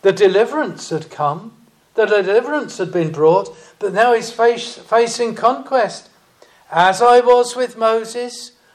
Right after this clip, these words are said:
so I will be with you, uh, Joshua." And Joshua proved it.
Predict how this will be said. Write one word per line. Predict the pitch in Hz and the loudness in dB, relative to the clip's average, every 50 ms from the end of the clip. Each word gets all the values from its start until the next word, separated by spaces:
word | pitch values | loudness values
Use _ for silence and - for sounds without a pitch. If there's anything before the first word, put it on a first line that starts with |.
| _ _ | _ _
so | - - - - - 190 190 202 226 | -10 -6 -6 -2 0 0 2 2 4
I | 233 233 233 | 2 2 2
will | 233 240 233 233 | 2 0 -2 -2
be | 170 220 233 226 226 | -4 -6 -6 -6 -6
with | 226 233 233 226 | -8 -10 -10 -10
you, | 220 220 214 214 214 208 202 196 170 - _ _ _ _ _ | -10 -8 -6 -6 -6 -6 -8 -12 -14 -16 _ _ _ _ _
uh, | 185 185 185 185 180 165 | -4 -2 -2 0 -2 -4
Joshua." | - - - 185 196 185 185 - - 196 196 196 208 214 208 - - _ _ _ _ _ _ _ _ _ _ _ | -6 -4 0 0 0 0 0 -6 -6 -4 -2 -2 -2 -4 -6 -12 -18 _ _ _ _ _ _ _ _ _ _ _
And | 208 202 190 - | -2 0 0 2
Joshua | 202 214 220 214 214 - 247 247 240 240 | 4 4 4 4 2 -2 2 2 2 2
proved | 240 - 233 254 262 269 254 254 - | 2 0 2 2 2 2 0 -2 -2
it. | 226 185 147 156 - - | -2 -2 -2 -4 -10 -16